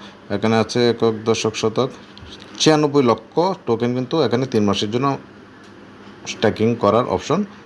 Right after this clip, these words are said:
এখনও চালু আছে। তো এখানে যে যত লক্ষ স্টেক নামে ক্লিক দিলে দেখবেন যে অপশন আসবে, আপনি দশ পার্সেন্ট করে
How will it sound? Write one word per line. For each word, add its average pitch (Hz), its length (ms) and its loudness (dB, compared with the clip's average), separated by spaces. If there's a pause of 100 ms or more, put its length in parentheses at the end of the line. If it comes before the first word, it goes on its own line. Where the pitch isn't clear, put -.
(140)
এখনও 113 220 -2
চালু 95 280 2
আছে। 76 240 -2 (560)
তো 143 80 2
এখানে 143 260 2
যে 135 180 2
যত 127 220 0
লক্ষ 123 280 0
স্টেক 117 440 2
নামে 113 200 4
ক্লিক 110 300 -2
দিলে 110 220 2
দেখবেন 104 260 2
যে 104 60 4
অপশন 101 320 0
আসবে, 120 340 0 (300)
আপনি 101 300 0 (520)
দশ 101 180 2
পার্সেন্ট 104 640 0 (100)
করে 127 300 4